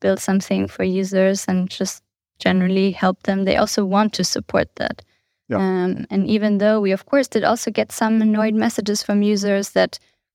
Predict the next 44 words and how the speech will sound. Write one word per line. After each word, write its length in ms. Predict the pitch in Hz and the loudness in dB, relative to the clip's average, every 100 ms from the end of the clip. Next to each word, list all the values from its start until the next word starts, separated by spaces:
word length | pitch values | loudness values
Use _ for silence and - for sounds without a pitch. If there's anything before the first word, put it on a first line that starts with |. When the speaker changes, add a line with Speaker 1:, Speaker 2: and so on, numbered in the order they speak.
| - | -8
Speaker 1:
were 120 | 208 | 0
maybe, 500 | 208 208 202 208 202 | 2 2 2 0 0
yeah, 240 | 208 226 180 | 2 2 2
a 40 | |
bit 160 | 190 208 | -2 -4
angry 400 | - 196 202 202 | -2 0 2 2
that 160 | 196 | 2
we 100 | - | 0
took 280 | 185 - 214 | -2 -2 -2
away 520 | 202 190 190 196 202 190 | 0 2 2 4 4 2
or, 160 | - - | 0 0
or, 60 | |
like, 160 | 185 185 | 0 0
that 160 | 208 - | -2 -2
we 280 | 190 190 - _ _ | 0 0 -2 _ _
Speaker 2:
Soften 400 | - - 143 - | -6 0 0 2
Speaker 1:
st- 40 | 135 | 0
Speaker 2:
up 140 | 143 | 0
some 140 | - 139 | -2 -2
features? 420 | 165 151 196 185 | -2 -2 -2 0
Speaker 1:
Exactly, 520 | 226 - 233 226 196 | -2 2 0 2 0
that 100 | 180 | 0
Speaker 2:
Yeah. 40 | - | 0
Speaker 1:
we 80 | |
started 440 | 226 - 226 226 220 | -2 2 2 2 0
charging 440 | - 285 269 196 | 2 2 2 0
for 160 | - 202 | -2 -6
some 260 | - 196 | -2 -2
things. 440 | 202 202 214 233 - _ _ _ _ - | -2 0 2 0 -4 _ _ _ _ 0
Um, 340 | 202 196 190 | 2 4 2
I 60 | 185 | 2
think 240 | - 208 | -2 -2
it 100 | 196 | -2
put 220 | - 202 | -2 -4
things 260 | - 196 190 | 0 2 2
into 240 | 196 - | 2 0
perspective 760 | 190 196 - 190 - 196 - 175 | -4 -6 -2 -2 -2 -2 -2 0
and 180 | 180 190 | -2 0
was 160 | 190 | 0
overall, 520 | 190 180 180 - - 185 | 0 0 0 0 0 0
like, 260 | 185 - | -2 -4
really 240 | 190 185 185 | -6 -6 -6
positive 540 | - 185 190 - - - | -2 0 0 -2 -6 -16
too. 240 | - 202 | -20 -20